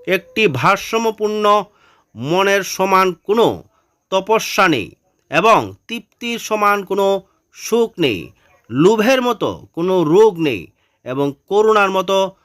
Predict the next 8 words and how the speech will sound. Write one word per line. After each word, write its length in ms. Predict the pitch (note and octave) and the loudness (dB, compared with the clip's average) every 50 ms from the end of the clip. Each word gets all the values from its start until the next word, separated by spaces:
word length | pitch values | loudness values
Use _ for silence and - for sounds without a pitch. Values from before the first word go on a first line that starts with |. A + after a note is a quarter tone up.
| _ _ _ _ - | _ _ _ _ -6
কোনো 240 | D#3+ E3 F3 E3+ | -4 -2 0 0
গুণ 400 | D3+ C3 B2 C3+ E3+ G#3 G#3 F#3 | -2 -4 -4 -2 0 0 2 4
নেই। 360 | F3 D3 C3 A#2+ G2+ D#2+ B1 - _ _ _ _ _ _ _ _ _ _ _ _ _ _ _ _ _ _ | 4 4 2 2 -2 -4 -8 -16 _ _ _ _ _ _ _ _ _ _ _ _ _ _ _ _ _ _
তেইশতম 600 | - G3 G#3+ B3 B3+ A#3 - - - A#3+ A#3+ A#3+ | 2 4 4 4 2 -2 -6 -8 -6 -6 -4 -2
উক্তিটি 380 | A#3 A3+ - _ - A#3+ G#3+ A#3 | -2 -4 -4 _ -14 -8 -6 -4
হল, 400 | A3 A#3+ A#3+ F3+ B2+ G2 C#2+ - - _ _ _ _ _ - _ _ _ _ _ | -2 0 2 2 0 0 -4 -12 -20 _ _ _ _ _ -20 _ _ _ _ _
প্রতিটি 460 | - A3+ A#3+ A#3+ - C4 A#3 C4+ C4+ C4 | -2 0 0 0 0 -2 -2 0 0 2
মা-, 280 | B3 A#3 F#3+ D#3+ - | 2 2 0 0 -6